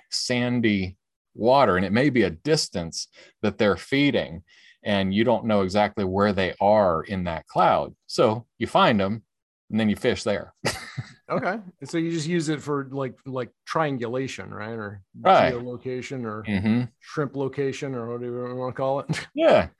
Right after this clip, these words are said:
Speaker 1: But it is fun.
Speaker 2: Uh,
Speaker 1: You know, I, the most enjoyable thing is, uh, it's kinda like turkey hunting. That's a little bit different turkey hunting, but similar in concept, is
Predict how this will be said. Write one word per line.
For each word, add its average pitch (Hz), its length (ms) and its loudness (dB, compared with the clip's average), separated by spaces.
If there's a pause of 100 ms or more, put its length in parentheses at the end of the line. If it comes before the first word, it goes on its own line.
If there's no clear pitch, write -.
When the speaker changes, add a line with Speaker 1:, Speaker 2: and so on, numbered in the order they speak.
(420)
Speaker 1:
But 175 120 6
it 196 100 12
is 175 160 6
fun. 139 240 -2
Speaker 2:
Uh, 147 40 -4
Speaker 1:
You 143 60 0
know, 113 260 4
I, 151 220 8 (100)
the 120 140 2
most 147 380 6
enjoyable 120 500 6
thing 117 460 0 (180)
is, 101 400 2 (720)
uh, 95 240 2
it's 101 120 -6
kinda 135 180 0
like 101 180 2
turkey 110 320 -4
hunting. 85 480 -4
That's 110 240 2
a 104 40 -2
little 107 160 4
bit 87 100 -4
different 90 300 -6
turkey 87 260 -4
hunting, 85 220 -4
but 95 140 0
similar 95 640 2
in 90 280 -4
concept, 101 680 0
is 90 320 0